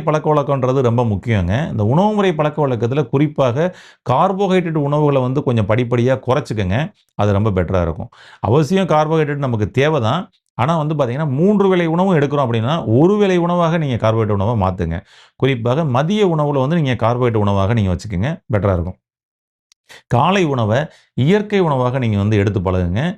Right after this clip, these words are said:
உங்களுடைய சர்க்கரை குறையிறதுக்கு ரொம்ப அருமையா சப்போர்ட் பண்ணி கொடுக்கும். இயற்கை உணவுனா என்னங்க பண்ணணும் அப்படின்னு சொல்லி சொன்னோம்னா, அடுப்புல சமைக்காத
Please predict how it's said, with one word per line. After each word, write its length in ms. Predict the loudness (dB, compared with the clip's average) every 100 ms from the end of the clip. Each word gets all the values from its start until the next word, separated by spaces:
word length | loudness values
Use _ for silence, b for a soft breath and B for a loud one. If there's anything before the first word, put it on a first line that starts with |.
| b _
உங்களுடைய 320 | -2 0 0
சர்க்கரை 480 | 0 -4 -2 -2 -2
குறையிறதுக்கு 420 | 0 0 2 0
ரொம்ப 280 | 0 2 0
அருமையா 240 | 0 -2 -4
சப்போர்ட் 260 | -4 -6 -6
பண்ணி 140 | -6
கொடுக்கும். 280 | -4 -6 -10 B B B -2
இயற்கை 420 | 2 2 2 0
உணவுனா 340 | 2 0 0
என்னங்க 260 | 0 0 -2
பண்ணணும் 240 | 0 -2
அப்படின்னு 280 | 0 0 0
சொல்லி 60 | 0
சொன்னோம்னா, 280 | 0 0 -2 -4 _
அடுப்புல 480 | 0 0 0 0 0 0
சமைக்காத 540 | -2 -2 -2 0 0